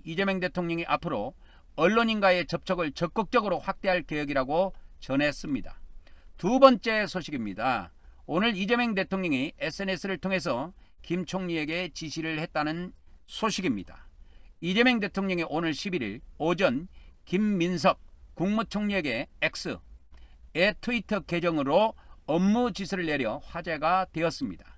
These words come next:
이재명 대통령은 자신의 X 계정에 경주 에이펙 관련 인프라 시설 진척 사항을 잘 챙겨주기를 바란다고 남겼습니다. 이에 김 총리는 약 육 분 뒤에 에이펙 현장 점검을 위해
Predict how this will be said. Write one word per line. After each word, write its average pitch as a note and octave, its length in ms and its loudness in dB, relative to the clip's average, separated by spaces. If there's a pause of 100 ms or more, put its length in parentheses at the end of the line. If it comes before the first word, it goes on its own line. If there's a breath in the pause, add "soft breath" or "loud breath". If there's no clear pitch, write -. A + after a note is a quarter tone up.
(540 soft breath)
이재명 A3+ 360 4
대통령은 F3+ 480 -2
자신의 F3 380 -6
X F3+ 280 -2
계정에 C#3 560 -2 (360 soft breath)
경주 G3+ 420 0 (1300)
에이펙 A3 520 -2
관련 F3 400 2 (100)
인프라 G3 480 0
시설 A2 480 -4
진척 F#3+ 420 -4
사항을 E3+ 420 -2
잘 F3+ 300 -4
챙겨주기를 E3+ 680 -6
바란다고 D3+ 640 -2 (280 soft breath)
남겼습니다. D#3 760 -2 (400 soft breath)
이에 G#3+ 220 0
김 G3+ 240 -2
총리는 F#3 560 -2
약 D3+ 220 0
육 E3+ 220 -4
분 G3 160 -2
뒤에 D3 260 -2 (420 soft breath)
에이펙 G3+ 400 -2
현장 A3+ 340 -2
점검을 E3 380 0
위해 A#2+ 260 -4